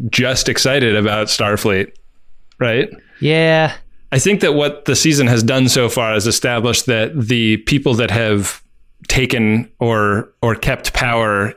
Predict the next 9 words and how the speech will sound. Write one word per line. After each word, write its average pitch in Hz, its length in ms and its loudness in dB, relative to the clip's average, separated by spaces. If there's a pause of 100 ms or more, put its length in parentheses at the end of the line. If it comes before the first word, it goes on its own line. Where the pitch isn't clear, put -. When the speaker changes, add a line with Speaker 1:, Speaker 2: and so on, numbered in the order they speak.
Speaker 1:
in 107 500 0 (340)
this 113 240 0
future 104 640 0 (240)
have 113 180 -2
done 117 240 2
so 107 380 0
sort 110 280 2
of 101 360 -2
at 107 380 -4